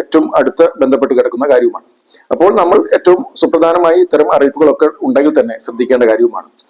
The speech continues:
അപ്പോൾ ഇലക്ട്രോണിക് കെ വൈ സി എന്തായാലും നിർബന്ധമായും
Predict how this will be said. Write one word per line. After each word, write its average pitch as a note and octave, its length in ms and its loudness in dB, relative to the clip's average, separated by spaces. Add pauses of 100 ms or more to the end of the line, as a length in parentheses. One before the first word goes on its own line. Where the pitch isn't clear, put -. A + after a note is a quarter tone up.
(300)
അപ്പോൾ D3 220 2 (140)
ഇലക്ട്രോണിക് G3+ 520 2
കെ E3 140 4
വൈ D#3+ 160 2
സി A#2+ 80 -12 (1300)
എന്തായാലും D3+ 420 4 (340)
നിർബന്ധമായും C#3 540 0